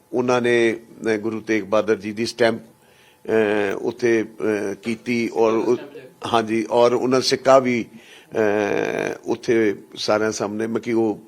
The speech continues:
ਅਹ, ਜਾਰੀ ਕੀਤਾ। ਤੇ ਸਾਰਿਆਂ ਨਾਲੋਂ ਵੱਡੀ ਗੱਲ ਹੈ ਵੀ ਸਾਰੇ ਦੇਸ਼ ਦੇ ਵਿੱਚ ਇੰਨੇ ਸ਼ਿੱਦਤ ਤੇ ਸਤਿਕਾਰ ਦੇ ਨਾਲ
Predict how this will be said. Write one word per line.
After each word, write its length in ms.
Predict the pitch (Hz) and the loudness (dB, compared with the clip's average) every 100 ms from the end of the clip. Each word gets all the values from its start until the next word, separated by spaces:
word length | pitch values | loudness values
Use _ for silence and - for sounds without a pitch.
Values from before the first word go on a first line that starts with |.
| - | -8
ਅਹ, 640 | 98 95 - 98 98 95 | -6 -6 -8 -8 -8 -10
ਜਾਰੀ 280 | 98 113 110 | 0 2 2
ਕੀਤਾ। 400 | 104 98 - 80 - _ - - - - - - - _ - | -4 -12 -10 -12 -12 _ -20 -20 -20 -20 -20 -20 -20 _ 2
ਤੇ 440 | 220 226 226 214 - - _ _ _ _ | 6 8 8 6 0 -20 _ _ _ _
ਸਾਰਿਆਂ 460 | - - 170 220 262 | -8 -2 4 6 6
ਨਾਲੋਂ 200 | 254 240 | 4 2
ਵੱਡੀ 300 | 170 131 151 | 0 2 2
ਗੱਲ 220 | 165 160 | 4 4
ਹੈ 60 | 104 | 4
ਵੀ 120 | 113 | 2
ਸਾਰੇ 400 | - 160 190 247 165 - - | 2 4 6 4 0 -12 4
ਦੇਸ਼ 340 | 139 226 - | 10 10 10
ਦੇ 100 | 226 | 8
ਵਿੱਚ 360 | 160 120 - - _ _ _ _ _ - | 8 4 -2 -20 _ _ _ _ _ 2
ਇੰਨੇ 560 | 170 196 240 247 247 226 - _ _ _ - | 4 4 4 4 4 2 -4 _ _ _ -12
ਸ਼ਿੱਦਤ 680 | - - - 151 135 175 190 | -12 -8 0 0 4 4 4
ਤੇ 420 | - 190 175 175 | 4 6 8 6
ਸਤਿਕਾਰ 640 | - - - 135 123 131 | 4 -2 0 6 8 8
ਦੇ 160 | 131 143 | 6 4
ਨਾਲ 300 | 117 95 | 4 0